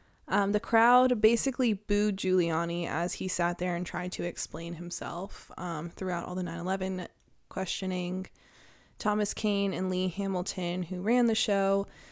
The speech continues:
later said in their book that they were too soft on Giuliani during the testimony. The question they failed to ask was who warned him that the South Tower was going to collapse and who didn't warn the rest of the building.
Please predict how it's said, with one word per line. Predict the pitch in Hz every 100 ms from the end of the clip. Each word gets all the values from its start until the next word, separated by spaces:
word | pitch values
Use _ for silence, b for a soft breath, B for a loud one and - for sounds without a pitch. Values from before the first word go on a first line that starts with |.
| B -
later | 214 226
said | 220 214
in | 208
their | 196
book | 190 185 -
that | 175
they | 185
were | 175
too | 180 196
soft | 190 - 180 -
on | 180 175
Giuliani | 170 175 175 175 175
during | 170 160
the |
testimony. | 175 - - - - - - 185 - b b -
The |
question | - 185 185 - 190
they | 180
failed | 180 233 254 311
to | -
ask | 196 190 196 -
was | 214 196 185 185 180 - -
who | 247 269
warned | 226 226 233 220
him | 190 185
that | -
the |
South | - 190 180 -
Tower | 180 180 180
was | 180
going | - 185
to | -
collapse | - - 170 - - - - b b b b b
and | - 185
who | - 226
didn't | 220 180
warn | 180 175
the | 170
rest | 175 180 -
of |
the | -
building. | - 92 - -